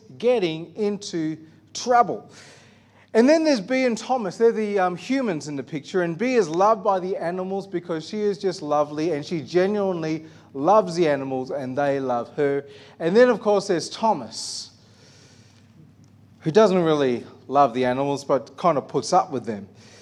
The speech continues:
um, puts up with Peter and the others. And as you're walking, and as you're watching this kind of movie, you might think, "Oh,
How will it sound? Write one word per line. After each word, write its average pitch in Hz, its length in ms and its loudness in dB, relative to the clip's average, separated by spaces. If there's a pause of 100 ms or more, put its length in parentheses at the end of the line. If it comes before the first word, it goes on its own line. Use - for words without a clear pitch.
(200)
um, 120 580 0
puts 151 200 -4
up 147 120 2
with 127 120 -6
Peter 156 280 0
and 131 100 -2
the 143 80 0
others. - 400 -4 (480)
And 240 80 4
as 285 100 2
you're 302 100 4
walking, 302 480 2
and 214 280 -2
as 214 160 -2
you're 214 80 -2
watching 233 320 -2
this 220 140 -8
kind 226 200 -4
of 190 60 -2
movie, 202 300 0
you 196 80 -2
might 208 200 -2
think, 220 160 -6
"Oh, 240 560 0